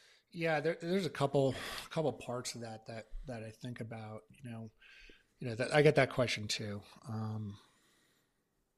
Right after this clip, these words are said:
and it, I think curiosity, problem solving is often how I, I,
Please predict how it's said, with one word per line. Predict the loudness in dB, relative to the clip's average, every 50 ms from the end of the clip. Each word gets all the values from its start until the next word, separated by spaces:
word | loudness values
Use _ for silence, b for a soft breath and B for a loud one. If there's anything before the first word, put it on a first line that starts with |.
| _ _ _ -8 -6
and | -4 -2 -2 -2 -4 -4 -6 -6 -4
it, | -2 -2 -2 0
I | -2 -2
think | 0 0 0 0 0
curiosity, | -2 0 0 2 2 2 2 0 0 -2 -2 -2 -2 -2 -2 -4
problem | -4 -6 -6 -4 -2 -2 0 0 0
solving | 0 2 2 4 4 4 4 2 2
is | 2 0
often | -2 -2 -2 -4 -4
how | -2 -2 -2
I, |
I, | -4